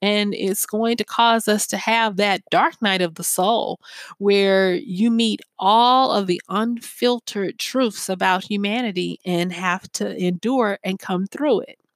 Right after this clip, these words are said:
And because that's what we're in the midst of, I want to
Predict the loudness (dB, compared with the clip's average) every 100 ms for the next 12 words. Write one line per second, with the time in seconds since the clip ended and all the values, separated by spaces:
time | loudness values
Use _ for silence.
0 | _ _ _ -16 -14 -4 -2 0 0 -2
1 | 2 4 4 4 0 -6 -4 0 0 0
2 | -2 -2 -2 -2 0 0 0 0 -2 -2
3 | -4 -4 -4 -8 -12 -20 -18 -2 0 2
4 | 2 -2 -4 -2 0 0 -4 -4 -2 -4